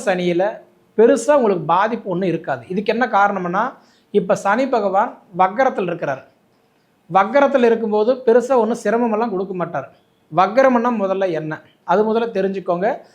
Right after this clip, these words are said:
வக்கரம் அப்படின்னா, பின்னோக்கி நகர்ந்து வர்றதுக்கு பேர் தான் வக்கரம். இப்ப நூறு டிகிரியில் இருக்கிறாரா, தொண்ணூத்தி ஒன்பது, தொண்ணூத்தி எட்டு, தொண்ணூத்தி ஏழு, தொண்ணூத்தி ஆறு, இப்படி ரிவர்ஸ்ல வர்றது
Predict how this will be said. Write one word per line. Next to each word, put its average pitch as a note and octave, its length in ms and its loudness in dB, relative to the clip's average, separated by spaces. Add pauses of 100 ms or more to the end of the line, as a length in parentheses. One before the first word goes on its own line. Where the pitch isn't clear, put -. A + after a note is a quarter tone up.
(340)
வக்கரம் A#3+ 460 4
அப்படின்னா, G3+ 400 -2 (500)
பின்னோக்கி C#4 640 4 (140)
நகர்ந்து A#3 480 2
வர்றதுக்கு G3 400 -2
பேர் E3+ 180 2
தான் A#3 160 -2
வக்கரம். C#3+ 300 -12 (640)
இப்ப G3 120 2 (140)
நூறு A#3 300 8
டிகிரியில் A#3+ 380 2
இருக்கிறாரா, F#3+ 440 2 (400)
தொண்ணூத்தி A3+ 420 2
ஒன்பது, G3 320 -2 (140)
தொண்ணூத்தி G#3+ 440 0
எட்டு, F#3+ 180 -2 (140)
தொண்ணூத்தி G#3+ 380 2 (140)
ஏழு, G3 140 0 (120)
தொண்ணூத்தி A3 360 2 (120)
ஆறு, G3 220 2
இப்படி E3+ 260 -6
ரிவர்ஸ்ல G#3+ 460 2
வர்றது F3+ 200 -4